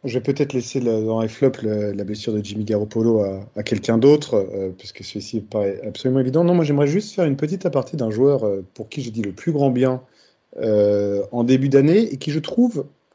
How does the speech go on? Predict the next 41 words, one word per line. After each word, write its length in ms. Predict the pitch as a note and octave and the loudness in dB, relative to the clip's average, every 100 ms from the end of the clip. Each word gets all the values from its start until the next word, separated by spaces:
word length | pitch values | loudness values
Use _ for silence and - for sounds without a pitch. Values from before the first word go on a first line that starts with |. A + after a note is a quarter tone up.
| _ | _
commence 480 | G#3+ A#3+ C#4+ C#4 | 4 4 2 -2
un 140 | A#3+ G#3+ | -4 -4
peu 240 | G#3+ A#3+ | 2 4
à 60 | A3 | 4
disparaître 680 | F#3 G#3 - G3+ F3+ F#3 E3+ | 2 -4 -2 0 2 0 -4
au 40 | |
fur 240 | D3+ A3 G#3 | -2 2 4
et 40 | |
à 40 | |
mesure 320 | G3 F#3+ A3+ A3 | 4 2 2 2
de 80 | |
manière 320 | F#3 F3+ F3+ F3+ | 2 2 2 -2
complètement 420 | A3+ A#3+ A#3 A3 | -2 0 2 4
innocente, 600 | G3+ G3 - F#3 A#3 - D3+ - _ | 4 2 2 0 0 0 -2 -4 _
sans 180 | - G#3 | -6 -2
qu'on 200 | G3 F#3 | 0 0
s-, 100 | G3 | -2
on 80 | |
s'en 160 | F3+ F3 | -6 -6
soit 160 | - F3 | -2 -2
vraiment 280 | F3 G#3 | 0 0
rendu 260 | G#3 F#3+ F3 | 0 0 -2
compte. 400 | F3 F3 A3+ - B2 - - _ _ | 0 2 2 0 -4 -6 -20 _ _
C'est-à-dire 240 | E3+ E3+ | 0 2
que 60 | F3 | 2
la 40 | |
défense 320 | F#3 C4 C#4 | 2 0 0
est 60 | E3+ | -2
fabuleuse, 640 | - D3+ C3+ A#2+ G#3 G#2 - _ _ | -2 -2 0 0 0 -4 -12 _ _
ça, 180 | - | -2
y 20 | D3 | 0
a 40 | |
pas 120 | F3 | 0
de 40 | F3+ | -2
problème. 480 | D3+ A#2+ A2+ F#3+ G#3+ _ _ _ | -4 -2 -2 -4 -10 _ _ _
On 140 | C#3+ D3 | -2 0
a 60 | |
un 100 | D#3 | 0
Nick 160 | F#3 G3 | 0 0
Bossa 600 | E3+ F3 - D#3+ C#3 - _ _ - | 0 0 2 2 2 -8 _ _ -10
exceptionnel 800 | A3 A3 - - C3+ A#2+ G#2 | -4 -4 -4 -6 -2 -2 -4